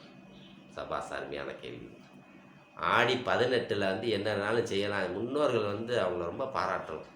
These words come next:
ஆடி மாதம் முப்பது நாள் நம்ம ஆள் பேசாம இருக்க மாட்டான்னு சொல்லி, அதுல ஒரு பதினெட்டுன்னு சொல்லி ஒரு நாளை வச்சு, அந்த நாள் எதுனாலும் செய்,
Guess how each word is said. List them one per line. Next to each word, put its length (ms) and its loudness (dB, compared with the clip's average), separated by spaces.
ஆடி 220 0
மாதம் 240 0
முப்பது 360 2
நாள் 180 2
நம்ம 220 0
ஆள் 120 2
பேசாம 380 -2
இருக்க 280 -4
மாட்டான்னு 180 -4
சொல்லி, 120 -4
அதுல 260 0
ஒரு 200 -4
பதினெட்டுன்னு 520 -2
சொல்லி 140 -4
ஒரு 120 -2
நாளை 320 -2
வச்சு, 400 -6
அந்த 140 -6
நாள் 220 4
எதுனாலும் 440 6
செய், 340 -2